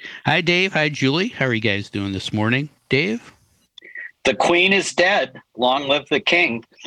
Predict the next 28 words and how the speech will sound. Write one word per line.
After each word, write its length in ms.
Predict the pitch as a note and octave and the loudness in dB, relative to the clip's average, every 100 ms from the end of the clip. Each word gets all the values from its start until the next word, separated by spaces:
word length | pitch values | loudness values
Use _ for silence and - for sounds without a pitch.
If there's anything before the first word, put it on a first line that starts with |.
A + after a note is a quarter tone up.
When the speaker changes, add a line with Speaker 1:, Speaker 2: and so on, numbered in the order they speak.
| - | 0
Speaker 2:
You 140 | D3+ | 2
may 160 | D3+ F3 | 4 2
remember, 380 | D#3 D3 D#3+ D3 | 2 0 0 0
Dave, 360 | C#3 B2+ A#2 | 2 2 0
in 300 | A2+ A#2+ A2+ | -2 0 0
the 320 | A2 A2+ A2+ - | 2 2 0 0
introduction 880 | C#3 - A#2 B2 - C#3 A#2+ A2 - _ - | 0 0 2 0 2 2 2 -2 -4 _ -4
to 300 | - A#2+ A2+ | 0 2 2
the 160 | A2+ G#2 | 2 2
Revolutionary 840 | B2 C3 A#2+ B2 - B2 A#2 A2 | 2 2 2 2 2 2 2 2
Incumbents 720 | G2 - A#2+ A#2+ B2+ - - | 0 0 0 0 -2 0 0
chapter 640 | - B2 B2+ - C#3 - | 2 0 0 -2 -2 -2
in 320 | A#2 G#2+ G#2 F#2+ | 0 2 2 2
The 80 | F#2+ | 0
Customer 420 | - A2 - A#2 | 0 0 0 2
Revolution 600 | G#2 G#2+ G#2+ G#2+ - A2+ | 2 0 0 2 2 2
in 100 | G2 | 0
Healthcare, 580 | G2 G#2+ A2+ - A#2+ A#2+ _ _ _ _ - | 0 -2 0 0 0 0 _ _ _ _ -4
I 80 | A2+ | 0
used 340 | A2 A#2+ A2 - | 2 2 2 2
the 80 | |
example 580 | G#2+ F#2+ A2+ A2 - A2 | 2 2 2 0 0 0
of 120 | G2+ - | 0 0
how 220 | A2 G2+ | 0 0
a 60 | |
young 360 | F#2+ G#2+ A2 G#2+ | 2 0 0 -2
Queen 300 | - A2+ G#2 | -2 0 2
Elizabeth 500 | F#2+ G#2+ A2 A2+ | 2 0 2 0